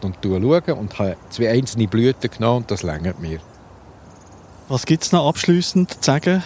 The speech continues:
Speaker 2: zu dieser Frühlingsschlüsselblume? Jetzt nimmst du da den Spickzettel für, du tust dich an mich vorbereiten.
Speaker 1: Ja, und zwar weiss ich nie, ich weiss, dass es Heilmittel ist, aber ich weiss manchmal nicht, für was man es genau kann brauchen kann. Und bei diesen Heilmittelangaben will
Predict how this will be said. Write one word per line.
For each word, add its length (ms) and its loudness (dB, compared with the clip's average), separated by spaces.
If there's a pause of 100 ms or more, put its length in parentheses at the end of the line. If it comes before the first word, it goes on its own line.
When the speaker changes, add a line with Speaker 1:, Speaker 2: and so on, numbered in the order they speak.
(260)
Speaker 2:
zu 160 0
dieser 400 2 (580)
Frühlingsschlüsselblume? 1040 0
Jetzt 180 0
nimmst 200 0
du 60 0
da 60 -6
den 80 -4
Spickzettel 600 0
für, 220 2
du 60 -8
tust 260 -2
dich 100 -4
an 60 0
mich 140 -2
vorbereiten. 640 -4 (160)
Speaker 1:
Ja, 300 2 (100)
und 160 -4
zwar 320 2
weiss 260 2
ich 100 -2
nie, 400 0 (180)
ich 140 -2
weiss, 200 4
dass 160 -2
es 120 -4
Heilmittel 680 2
ist, 260 -2 (340)
aber 260 -2 (400)
ich 100 -6
weiss 220 2
manchmal 680 -6
nicht, 400 -4
für 180 -10
was 280 0
man 80 -6
es 200 -6
genau 300 -2
kann 160 -6
brauchen 360 -2
kann. 20 -6
Und 100 -10
bei 80 -10
diesen 200 -2
Heilmittelangaben 1400 -2
will 120 -2